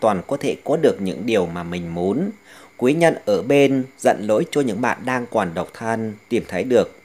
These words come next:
một nửa yêu thương của cuộc đời mình. Và trong công việc của bạn tuổi Tuất ngày thứ Sáu này cũng đang tiến triển rất thuận lợi.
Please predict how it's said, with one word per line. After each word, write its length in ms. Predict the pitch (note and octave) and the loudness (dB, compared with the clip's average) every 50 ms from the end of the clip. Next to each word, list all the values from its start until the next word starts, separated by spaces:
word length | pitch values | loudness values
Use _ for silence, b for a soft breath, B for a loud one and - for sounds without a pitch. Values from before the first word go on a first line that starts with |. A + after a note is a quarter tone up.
| _ - | _ 4
một 260 | A#2+ A2+ G2+ - - | 4 4 4 4 0
nửa 160 | G2 F#2 - - - | -2 -2 -2 -4 -4
yêu 140 | - A#2+ A2+ G#2+ | -4 -6 -6 -4
thương 260 | - A#2+ A#2 A2+ A2 G#2 - | -2 -2 -2 -2 -4 -6 -6
của 160 | - - - - | -8 -8 -8 -2
cuộc 200 | - A2+ F#2 - | -2 -2 -2 0
đời 240 | F2+ G2 F#2+ F2+ F2+ | 0 0 0 0 0
mình. 560 | F2 F#2 G2 G#2 G#2 G2 F#2+ F2+ E2 D#2 C#2+ C#2+ _ _ _ _ _ _ _ _ _ _ _ _ _ _ _ _ _ _ _ _ _ _ _ _ _ - | 0 0 2 2 2 2 0 -2 -4 -8 -14 -18 _ _ _ _ _ _ _ _ _ _ _ _ _ _ _ _ _ _ _ _ _ _ _ _ _ 2
Và 120 | - C#3 | 2 2
trong 160 | - E3+ F3+ - | 4 2 2 4
công 200 | - F3 E3 C3 | 4 2 2 4
việc 260 | G2+ A#2+ G#2+ - - | 4 4 4 4 2
của 100 | - A2 | -2 0
bạn 160 | A2 - G2+ - | 2 2 0 0
tuổi 100 | G2+ F#2 | -2 -4
Tuất 280 | - - G3 - - - | 0 0 0 0 0 -4
ngày 260 | B2 A#2+ A2+ G#2+ - - | 0 2 2 2 0 0
thứ 120 | - B2+ | -4 -4
Sáu 280 | D3 - - A2 A#2 D3 | -4 -4 -4 -4 -2 0
này 420 | E3+ E3 D3 B2 G#2 F#2 E2 D2+ - - _ _ _ _ | 2 2 4 4 4 4 2 -2 -6 -12 _ _ _ _
cũng 220 | A2+ G#2+ - B2 | -2 -2 0 0
đang 200 | C#3 D3 C#3+ C3+ | 2 2 2 2
tiến 220 | C3 - A#2 E3 F3+ | 0 -2 -2 -2 -2
triển 260 | - A2+ E2 C#2+ E2+ | -4 -4 -6 -6 -2
rất 240 | G2 D3 F3+ - - - | 2 2 2 2 2 -2
thuận 240 | C3+ G#2 C#2+ F2 G2 | -2 -2 -2 0 -2
lợi. 320 | G#2 G#2+ G#2 G2+ E2+ B1 | 2 4 4 4 4 2